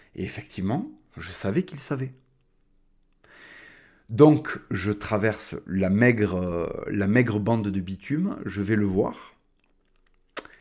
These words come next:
Et là, il se met un petit peu de côté, comme les gens qui vont se faire taper, en fait. Mais il est trop saoul pour partir, en fait. Et il me fait « Ah, Papacito ». Il a fait ça, il a fait, il a fait «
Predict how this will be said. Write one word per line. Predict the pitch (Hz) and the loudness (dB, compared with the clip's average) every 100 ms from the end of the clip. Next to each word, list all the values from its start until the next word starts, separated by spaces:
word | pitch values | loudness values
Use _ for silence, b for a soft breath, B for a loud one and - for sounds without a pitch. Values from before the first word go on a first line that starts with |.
| b b b b b b - | b b b b b b 4
Et | |
là, | 123 | 6
il | 170 | 6
se | - 123 | 4 4
met | 139 | 6
un | 170 | 4
petit | 135 - | 2 4
peu | 151 | 6
de | 131 | 6
côté, | 123 127 - 107 - _ _ _ _ _ _ _ _ | 4 2 2 -4 -8 _ _ _ _ _ _ _ _
comme | - 120 | 2 6
les | 120 | 6
gens | 120 151 | 6 6
qui | 120 | 2
vont | 120 | -2
se | 107 | -2
faire | 131 - | -8 -4
taper, | 110 - 107 | -4 -2 -4
en | 87 | -6
fait. | - - - _ _ _ _ b b b - | -12 -18 -20 _ _ _ _ b b b -2
Mais | 107 | 2
il | 123 | 2
est | 127 | 2
trop | - 151 | 4 4
saoul | - 165 | 4 0
pour | 139 131 | 0 -2
partir, | 131 - - 110 | -4 -4 -6 -6
en | 87 | -8
fait. | - - _ _ _ _ - | -14 -18 _ _ _ _ 0
Et | 127 | 2
il | |
me | 131 | 2
fait « | - 165 | 0 4
Ah, | 196 196 | 6 6
Papacito ». | 165 - - - 143 - 151 170 151 B B B B | 4 -2 -8 -4 -2 -2 0 0 0 B B B B
Il | 117 | 2
a | 123 | 4
fait | 131 | 4
ça, | 123 | 4
il | 123 | 2
a | 110 | 2
fait, | - 101 B | 0 -2 B
il | - | -2
a | 104 | -2
fait « | - - | -2 -6